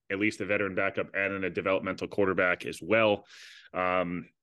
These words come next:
you know, Joe Douglas, if they pick that high, do you trust Joe Douglas to make the pick, considering he's on, you know, he'd be on, he's on quarterback number four and multi-, you know, <laughs>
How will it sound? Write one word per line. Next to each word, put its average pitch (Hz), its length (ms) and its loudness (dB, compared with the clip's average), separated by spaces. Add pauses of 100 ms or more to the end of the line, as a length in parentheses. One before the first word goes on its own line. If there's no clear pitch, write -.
(640)
you 101 100 -2
know, 95 140 0
Joe 113 200 2
Douglas, 107 600 2
if 98 80 -12
they 107 100 -2
pick 117 200 -2
that 104 140 2
high, 110 260 2
do 110 60 0
you 95 80 0
trust - 280 -6
Joe 98 120 -2
Douglas 90 320 -4
to - 80 -14
make 87 160 -6
the 90 80 -12
pick, - 260 -2
considering 95 420 -4
he's 90 180 -6
on, 90 360 -4 (120)
you 90 100 -8
know, 85 60 -4
he'd 87 140 -8
be 98 100 -2
on, 95 100 -4
he's 95 180 -8
on 87 140 -6
quarterback 95 480 -2
number 85 180 -10
four 107 520 2
and 82 180 -8 (380)
multi-, 123 320 0
you 98 100 -4
know, 82 140 -6 (360)
<laughs> 113 100 -2